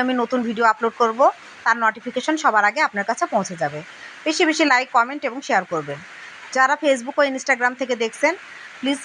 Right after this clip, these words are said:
পেজটাকে ফলো দিয়ে রাখবেন। যারা লাইক, কমেন্ট এবং সাবস্ক্রাইব করেছেন, তাদেরকে many many thanks। আমার চ্যানেলের আজকের এই ভিডিওটি যিনি ফার্স্ট ভিজিট করেছেন, তাকেও many many thanks। আমার অন্যান্য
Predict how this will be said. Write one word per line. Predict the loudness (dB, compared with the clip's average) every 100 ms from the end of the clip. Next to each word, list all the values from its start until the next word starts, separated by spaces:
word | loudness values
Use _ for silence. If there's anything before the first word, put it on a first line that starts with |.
| 2
পেজটাকে | 2 2 0 0 0
ফলো | 0 -2
দিয়ে | -4 -4
রাখবেন। | -6 -10 -12 -14 -20 -20 -2
যারা | 2 4 4
লাইক, | 2 0 0
কমেন্ট | 0 0 -6 -6
এবং | -2 -2
সাবস্ক্রাইব | 0 0 0 2
করেছেন, | 2 2 -4 -4 -20 -4 -2
তাদেরকে | -2 -2 0 0
many | 0 0
many | -2 -2 -4
thanks। | -4 -6 -12 -12 -20 -20 -20 -20 -20 -20 -20 -20 -20 -20 -8 2
আমার | 4 4 4
চ্যানেলের | 0 2 4 2
আজকের | 4 6 6
এই | 6 2
ভিডিওটি | 0 2 2 0
যিনি | -2 -2
ফার্স্ট | 0 0 -2
ভিজিট | -6 -4 -4
করেছেন, | 0 0 2
তাকেও | -2 2 0 0
many | -4 -8
many | -10 -14
thanks। | -16 -16 -18 -20 -20 -20 -20 -20 -10 0
আমার | 2 4
অন্যান্য | 2 0